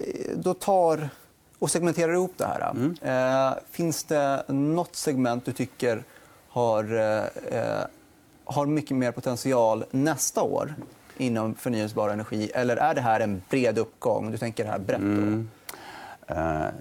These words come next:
Speaker 2: jag tycker att, eh, elbils-, hela värdekedjan i elbilar, eh, tycker jag är spännande även nästa år. För det är ju så att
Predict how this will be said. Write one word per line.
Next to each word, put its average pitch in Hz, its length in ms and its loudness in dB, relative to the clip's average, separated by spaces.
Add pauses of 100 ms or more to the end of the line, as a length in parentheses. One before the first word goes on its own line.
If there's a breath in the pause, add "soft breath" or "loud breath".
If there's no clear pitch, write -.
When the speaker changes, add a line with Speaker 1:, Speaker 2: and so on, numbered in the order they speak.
(180)
Speaker 2:
jag 143 240 2
tycker 113 280 -2
att, 92 480 -2
eh, 90 640 0 (340)
elbils-, 104 840 0
hela 117 240 0
värdekedjan 98 640 2
i 104 80 2
elbilar, 90 460 0 (320)
eh, 85 400 -4
tycker - 160 -6
jag 85 60 -2
är - 40 -10
spännande 92 440 -2
även 92 240 0
nästa 101 280 -2
år. 107 180 -4
För 110 100 -2
det 113 100 0
är 120 40 2
ju 117 80 0
så 110 120 -2
att 101 200 -2